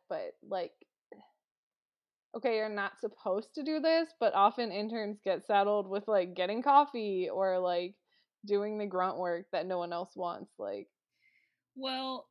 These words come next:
Speaker 1: were they
Speaker 2: um,
Speaker 1: making him do that? Like, I don't know.
Speaker 2: he, he definitely, it was an intern fashion where it's like, "Hey, we're gonna take all of your ideas and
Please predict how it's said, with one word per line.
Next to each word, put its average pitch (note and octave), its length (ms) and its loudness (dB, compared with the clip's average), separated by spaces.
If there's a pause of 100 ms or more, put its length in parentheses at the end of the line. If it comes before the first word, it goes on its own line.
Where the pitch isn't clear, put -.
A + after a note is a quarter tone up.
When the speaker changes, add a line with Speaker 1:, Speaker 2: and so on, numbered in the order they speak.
Speaker 1:
were A#3 160 4
they A#3 120 2
Speaker 2:
um, - 20 0
Speaker 1:
making A#3 360 -2
him A3 260 -2
do B2+ 180 -12
that? B3+ 380 4
Like, G#3 340 -2
I G3+ 100 2
don't G3 140 -4
know. F3+ 320 -4
Speaker 2:
he, C4 360 -20
he C4 240 -8
definitely, C4 600 -8
it A#3 120 -12
was A#3+ 260 -6
an A#3 80 -10
intern G#3 520 -10
fashion F3+ 420 -6
where E3 200 -10
it's D#3 140 -12
like, D3+ 300 -8
"Hey, G3+ 420 0
we're G3 140 -10
gonna G3 440 -8 (380)
take F#3+ 260 -6 (160)
all D#3+ 260 -4
of G#3 80 -14
your F#3 200 -10
ideas E3 720 -10 (760)
and E3+ 360 -4